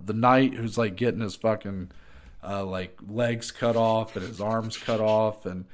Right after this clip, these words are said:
he's like, "Yeah, 'tis but a flesh wound." That's Gregory Rodriguez. Like,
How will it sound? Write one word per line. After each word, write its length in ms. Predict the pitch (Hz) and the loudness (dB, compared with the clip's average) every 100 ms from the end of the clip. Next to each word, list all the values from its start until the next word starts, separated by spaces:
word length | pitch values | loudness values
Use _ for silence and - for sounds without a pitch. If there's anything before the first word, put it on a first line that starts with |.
| - - - - | -20 -20 -18 -4
he's 200 | 127 127 | 0 4
like, 220 | 135 123 | 4 8
"Yeah, 200 | 156 156 | 10 10
'tis 320 | 156 185 175 | 10 6 6
but 160 | 170 165 | 8 6
a 80 | 135 | 6
flesh 480 | 151 156 151 - | 10 12 12 8
wound." 400 | 135 117 98 87 - - - | -2 -2 -4 -8 -14 -8 8
That's 260 | 175 190 | 10 10
Gregory 580 | - 175 185 165 165 151 | 6 12 12 12 8 8
Rodriguez. 840 | 143 135 127 139 120 101 82 90 107 | 8 8 6 4 4 -2 -4 -6 0
Like, 340 | 120 117 | 2 0